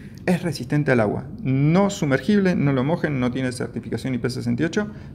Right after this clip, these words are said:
pero sí es resistente al agua por si lo agarra la lluvia o alguna salpicadura. Bien, dicho todo esto,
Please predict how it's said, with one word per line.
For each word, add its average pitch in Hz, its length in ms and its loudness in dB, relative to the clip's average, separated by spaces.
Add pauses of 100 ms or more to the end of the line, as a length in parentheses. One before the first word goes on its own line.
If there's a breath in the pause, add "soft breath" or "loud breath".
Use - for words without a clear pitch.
pero 120 180 4
sí 156 320 0
es 131 140 0
resistente 131 400 0
al 151 60 6
agua 170 200 6
por 113 140 -2
si - 100 -6
lo 120 60 0
agarra 120 240 -2
la 131 80 -2
lluvia 127 460 0
o 123 180 0
alguna 113 260 -2
salpicadura. 117 680 -4 (1160)
Bien, 139 380 8 (640 loud breath)
dicho 151 380 2
todo 151 180 10
esto, 120 320 4